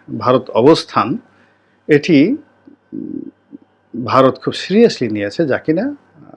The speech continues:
বর্তমানে আমরা যারা বাংলাদেশে রাজনীতি করছি এবং শেখ হাসিনা বিরোধী,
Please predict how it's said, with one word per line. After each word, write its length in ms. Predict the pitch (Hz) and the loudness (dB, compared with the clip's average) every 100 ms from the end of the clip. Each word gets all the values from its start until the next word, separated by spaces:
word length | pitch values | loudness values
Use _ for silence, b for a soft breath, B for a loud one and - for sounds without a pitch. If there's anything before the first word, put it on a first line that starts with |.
| - | -8
বর্তমানে 360 | 113 110 117 113 | -6 -4 -4 -4
আমরা 120 | 107 117 | -2 0
যারা 180 | 135 127 | 0 0
বাংলাদেশে 380 | 113 120 - 139 | -2 -4 -4 -2
রাজনীতি 360 | 113 113 127 | -2 -2 -4
করছি 280 | 139 139 - 160 | -4 -4 -2 -2
এবং 140 | 123 | -2
শেখ 200 | 117 120 131 | -4 -6 -6
হাসিনা 240 | - 165 | -2 0
বিরোধী, 400 | 117 120 147 139 | 2 2 2 2